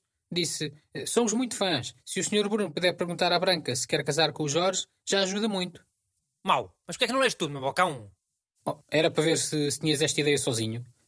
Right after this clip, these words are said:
Speaker 1: de perguntares tu à namorada do Jorge se queria casar com ele.
Speaker 2: Isso é que é uma coisa de jeito?
Speaker 1: Eu acho que pode ser giro. Em direto, na rádio. Eles são fãs dos programas.
Speaker 2: Então vá, ó.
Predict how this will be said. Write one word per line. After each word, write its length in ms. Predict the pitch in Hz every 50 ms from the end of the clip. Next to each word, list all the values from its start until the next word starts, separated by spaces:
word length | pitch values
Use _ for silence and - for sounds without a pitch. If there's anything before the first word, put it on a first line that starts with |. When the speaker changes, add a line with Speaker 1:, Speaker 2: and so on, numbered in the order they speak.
| -
Speaker 1:
de 260 | - 135 139 135 131 127
perguntares 480 | - - 131 143 135 156 147 135 -
tu 160 | - 151 151
à 60 | 147 143
namorada 260 | 139 139 135 135 131
do 80 | 131
Jorge 320 | 120 113 117 131 139 143 -
se 100 | - -
queria 160 | - 131 127
casar 200 | - 123 127 123
com 180 | 123 - 120 110
ele. 220 | 104 104 107 127 - _ _ _ _ _ _ _ _ _ _ _ _ -
Speaker 2:
Isso 200 | 180 190 - 247
é 40 |
que 60 | - 247
é 40 |
uma 100 | 240 240
coisa 200 | - 240 226 240
de 60 | 220 170
jeito? 460 | 220 233 269 240 - 220 160 120 107 _ _ _ _ _ _ _ _ _ - _ _ _ _ _ -
Speaker 1:
Eu 140 | 180 202 233
acho 100 | 240 -
que 80 | - -
pode 140 | 240 220
ser 120 | - 254 254
giro. 440 | 254 262 226 202 202 202 190 - _ _ -
Em 300 | - 139 123 117 139 160
direto, 320 | 175 175 156 165 190 - -
na 80 | 180
rádio. 440 | 151 135 143 156 165 175 175 175 170 _ _ _ _ -
Eles 120 | 202 202
são 140 | - - 247
fãs 160 | - 233 190
dos 140 | 160 170 -
programas. 640 | - - 170 170 202 240 240 226 220 214 214 - - _ _ _ _ _ _ _ _ _ _ _ _ _ _ _ _ _ _ -
Speaker 2:
Então 220 | 160 - 220 214
vá, 180 | 190 196 185 175
ó. 520 | 175 170 160 156 151 147 143 135 131 127